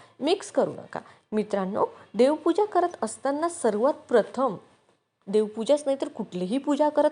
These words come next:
असताना सगळ्यात प्रथम आधी आपण दिवा प्रज्वलित करायचा असतो. कारण काय, तर अग्नीच्या साक्षीने आपण देवपूजा करायची आहे. मग देवांना अंघोळ घालत असताना सगळ्यात पहिले आपल्याला दिवा लावायचा आहे आणि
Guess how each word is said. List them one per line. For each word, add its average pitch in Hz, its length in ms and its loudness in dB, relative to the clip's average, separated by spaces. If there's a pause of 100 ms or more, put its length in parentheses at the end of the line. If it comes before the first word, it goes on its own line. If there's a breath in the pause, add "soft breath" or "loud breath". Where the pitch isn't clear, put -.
(100)
असताना 277 320 -2
सगळ्यात 220 360 -2 (180)
प्रथम 214 320 0
आधी 202 160 -2
आपण 208 280 -2
दिवा 185 240 2
प्रज्वलित 180 380 -2 (120)
करायचा 170 320 -4
असतो. 175 260 -12 (460 soft breath)
कारण 262 340 8
काय, 302 220 -2 (280 loud breath)
तर - 80 4 (140)
अग्नीच्या 214 640 2
साक्षीने 247 760 0 (120)
आपण 233 280 2 (440 loud breath)
देवपूजा 208 500 4
करायची 170 440 -2
आहे. 175 220 -4 (300 loud breath)
मग 190 180 0
देवांना 180 420 -2 (100)
अंघोळ 190 340 2
घालत 240 340 0
असताना 202 460 -4 (300 loud breath)
सगळ्यात 196 360 -2 (160)
पहिले 190 420 0
आपल्याला 180 420 -6 (140)
दिवा 180 360 -4
लावायचा 170 420 -6
आहे 170 180 -8 (260 soft breath)
आणि 170 180 -6